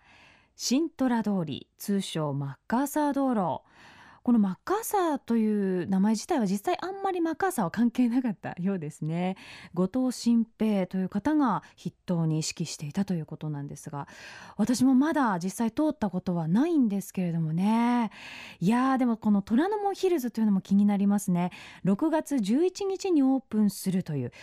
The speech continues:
都内の高層ビルの中でも、六本木にある東京ミッドタウンのミッドタウンタワーに次いで二番目に高いビルになるそうです。虎ノ門のあたり、桜田通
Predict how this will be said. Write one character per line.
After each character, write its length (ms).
都 100
内 200
の 100
高 180
層 200
ビ 100
ル 100
の 100
中 280
で 100
も、 240
六 180
本 220
木 140
に 160
あ 100
る 260
東 280
京 180
ミ 160
ッ 60
ド 120
タ 180
ウ 100
ン 100
の 260
ミ 200
ッ 40
ド 140
タ 140
ウ 80
ン 40
タ 140
ワ 120
ー 40
に 140
次 220
い 20
で 160
二 220
番 180
目 100
に 100
高 280
い 80
ビ 120
ル 120
に 260
な 160
る 140
そ 240
う 80
で 140
す。 220
虎 180
ノ 100
門 220
の 120
あ 60
た 140
り、 320
桜 380
田 140
通 80